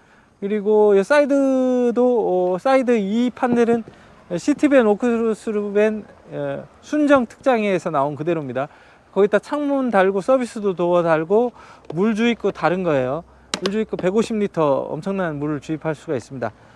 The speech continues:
그리고 이 차는 저 요소수는 안 들어가요. 십구 년, 어, 십구 년도 출고차이기 때문에 기름만, 어,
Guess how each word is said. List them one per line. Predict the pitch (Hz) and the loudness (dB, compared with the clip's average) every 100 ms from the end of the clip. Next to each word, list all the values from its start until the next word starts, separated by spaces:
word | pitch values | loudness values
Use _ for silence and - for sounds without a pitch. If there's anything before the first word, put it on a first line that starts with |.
| - - - - - - - - - - - | -20 -20 -20 -20 -20 -20 -20 -20 -20 -20 -6
그리고 | 233 269 | 2 4
이 | 262 247 | 4 4
차는 | 294 285 285 277 262 254 226 | 4 6 6 6 4 2 4
저 | 240 233 226 220 | 6 6 6 6
요소수는 | 247 254 302 302 294 254 | 6 6 4 4 2 4
안 | 202 | 4
들어가요. | 208 240 220 196 220 | 4 4 6 4 2
십구 | 214 - 311 | -2 -6 -4
년, | 294 285 220 | 0 0 -2
어, | 180 180 175 170 | -4 -2 0 0
십구 | 170 - 285 | -4 -6 -2
년도 | 269 240 | -2 -2
출고차이기 | 214 - 220 214 202 180 | -6 -6 -4 0 0 0
때문에 | 190 196 262 - - - - | 0 2 0 -2 -20 -20 -6
기름만, | - 247 240 208 170 240 - - - - | 2 4 6 4 4 -2 -20 -20 -20 -14
어, | 135 131 131 | -10 -8 -10